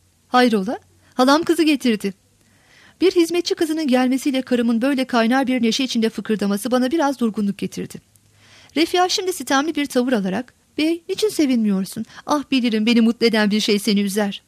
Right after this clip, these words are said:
"Dur karıcığım, yorgunum, nefes alayım. Sevinecek vakit kalmadı ki." "Hanım, kızın adı ne?" "Bir acayip köylü adı vardı.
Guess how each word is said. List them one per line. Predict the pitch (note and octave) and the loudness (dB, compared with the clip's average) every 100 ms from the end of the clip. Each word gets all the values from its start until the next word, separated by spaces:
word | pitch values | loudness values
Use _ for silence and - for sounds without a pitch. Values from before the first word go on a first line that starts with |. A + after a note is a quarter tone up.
| _ _ | _ _
"Dur | C#4+ E4+ | -2 -2
karıcığım, | - A3 F#3+ F#3+ F#3+ G3+ - | -2 -2 -2 -6 -8 -10 -8
yorgunum, | B3+ D#4+ F4 F4 C4+ | 0 2 2 0 0
nefes | A#3+ C4 C4+ | 0 0 -2
alayım. | A#3+ F#3 E3+ - - | -2 -4 -6 -10 -20
Sevinecek | - C4+ D4 D#4 D#4 C4+ | -4 -2 -2 -4 -2 -2
vakit | C4 B3 | -2 -2
kalmadı | A#3+ A3+ A3+ - | 0 2 0 -4
ki." | - A#3 _ _ _ _ _ _ _ _ _ | -10 -14 _ _ _ _ _ _ _ _ _
"Hanım, | C#4+ E4 D4+ - _ | -2 -2 -6 -10 _
kızın | C4 C#4 | -4 0
adı | D#4 D#4 E4 | 0 0 -4
ne?" | C4+ - _ _ _ _ _ _ _ - | -6 -10 _ _ _ _ _ _ _ 0
"Bir | F4 | 2
acayip | F4 F4+ F4 - | 2 2 0 0
köylü | D4 B3+ | 0 2
adı | G#3+ F#3+ | 0 -2
vardı. | F3+ E3+ - | -4 -4 -10